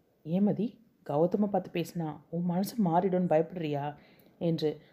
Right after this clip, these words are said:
அவளது முகத்தை உற்று பார்த்தபடியே கேட்டாள். அவள் அவசரமாக, "ச்சே, அதெல்லாம் ஒண்ணும் இல்ல, என் முடிவுல நான் திடமா தான் இருக்கேன்" என்றாள் தயக்கத்துடன். "சரி, அப்ப கிளம்பு, போய் பேசு, உன் முடிவை சொல்லு, கண்டிப்பா கௌதம் புரிஞ்சுக்குவார்"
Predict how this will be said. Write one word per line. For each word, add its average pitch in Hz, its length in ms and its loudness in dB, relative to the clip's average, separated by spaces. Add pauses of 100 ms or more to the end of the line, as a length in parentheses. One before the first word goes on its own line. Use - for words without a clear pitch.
(140)
அவளது 180 320 2
முகத்தை 175 400 2
உற்று 175 340 -6
பார்த்தபடியே 170 540 -4
கேட்டாள். 147 360 -8 (520)
அவள் 196 180 2
அவசரமாக, 190 720 0 (200)
"ச்சே, 277 260 0 (720)
அதெல்லாம் 208 440 0
ஒண்ணும் 180 180 0
இல்ல, 156 160 -4 (540)
என் 170 220 -12
முடிவுல 220 200 4
நான் 185 180 2
திடமா 170 320 2
தான் 208 160 4
இருக்கேன்" 170 340 -2 (180)
என்றாள் 165 380 2
தயக்கத்துடன். 156 640 0 (1000)
"சரி, 233 400 4 (120)
அப்ப 180 220 -4
கிளம்பு, 160 420 0 (300)
போய் 247 160 4
பேசு, 254 440 0 (340)
உன் 156 120 -6
முடிவை 175 260 2
சொல்லு, 170 300 -2 (340)
கண்டிப்பா 196 400 2
கௌதம் 294 420 4
புரிஞ்சுக்குவார்" 185 480 0